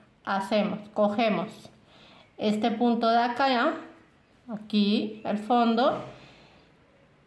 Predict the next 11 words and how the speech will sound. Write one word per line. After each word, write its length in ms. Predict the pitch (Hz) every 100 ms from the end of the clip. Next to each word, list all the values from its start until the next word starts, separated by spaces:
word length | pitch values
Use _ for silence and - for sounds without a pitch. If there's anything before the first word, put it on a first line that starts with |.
| _
saco 520 | - - 226 214 - - -
el 180 | 190 190
hilo 220 | 196 196
marrón 680 | 202 208 214 254 233 247 381 - - - - - - - - -
por 120 | 170
aquí, 560 | 190 - 254 277 415 - - - - -
pero 420 | 277 262 269 269
voy 380 | 226 233 240 -
a 140 | 240
cerrarlo 760 | 247 277 285 240 220 240 262 - -
con 400 | 269 254 269 285